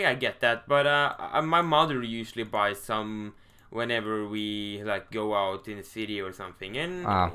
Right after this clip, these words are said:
Speaker 1: you know, it's positive connotation because, like, it's really boring to go in the city and do stuff. So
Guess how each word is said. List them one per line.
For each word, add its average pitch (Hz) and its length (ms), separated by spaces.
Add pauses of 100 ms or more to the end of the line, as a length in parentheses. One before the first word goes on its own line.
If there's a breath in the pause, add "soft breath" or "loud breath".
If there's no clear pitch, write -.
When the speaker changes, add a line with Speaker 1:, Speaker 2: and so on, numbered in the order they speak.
(220)
Speaker 1:
you 262 100
know, 175 280 (140)
it's - 320
positive 180 460
connotation 165 680
because, 120 320
like, 120 340 (460 soft breath)
it's 127 180
really 143 240
boring 123 420
to 117 80
go 110 220
in 107 80
the 104 60
city 107 340
and 95 200
do 98 180
stuff. 92 340
So 101 400